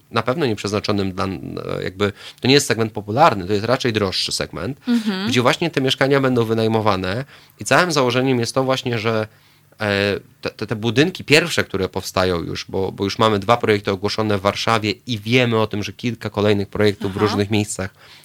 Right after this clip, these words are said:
Speaker 1: jest przygotowywanych. One działają trochę właśnie jak takie mieszkania. E, tam jest miniaturowa kuchnia tylko najczęściej, czyli do takiego do podgrzania,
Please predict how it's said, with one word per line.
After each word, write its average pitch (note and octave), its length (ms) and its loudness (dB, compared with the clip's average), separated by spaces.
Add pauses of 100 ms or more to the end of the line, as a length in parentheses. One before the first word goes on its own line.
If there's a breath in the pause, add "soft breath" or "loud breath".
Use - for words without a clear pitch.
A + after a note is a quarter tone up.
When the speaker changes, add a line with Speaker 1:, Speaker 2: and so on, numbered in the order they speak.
Speaker 1:
jest A2 140 -2
przygotowywanych. F#2 800 -2 (360 loud breath)
One D3 160 2
działają C3+ 340 4
trochę B2+ 420 0
właśnie G#2+ 240 -2
jak A2 100 -4
takie A2 200 -4
mieszkania. G#2+ 500 2 (560 loud breath)
E, G2+ 240 2 (120)
tam B2 160 4
jest B2 120 2
miniaturowa B2 520 4
kuchnia F#2 300 -8
tylko F2 240 -6
najczęściej, F2+ 560 -4
czyli G#2+ 160 -4
do - 80 -14
takiego A2 280 0
do G#2 100 0
podgrzania, G2 640 -2